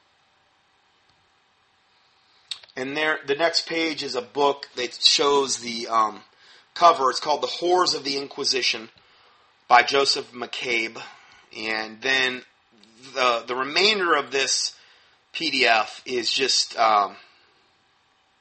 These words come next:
more pictures of various ways they tortured people. Um, just well known. I mean, this stuff is not that hard to, hard to, um, come up with.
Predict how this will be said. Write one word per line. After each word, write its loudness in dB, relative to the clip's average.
more -2
pictures -4
of -8
various 4
ways 2
they -4
tortured -6
people. -12
Um, 0
just -4
well 0
known. 0
I -16
mean, -14
this -4
stuff -2
is -10
not -2
that -2
hard -2
to, -4
hard 0
to, -4
um, 0
come -4
up 4
with. -10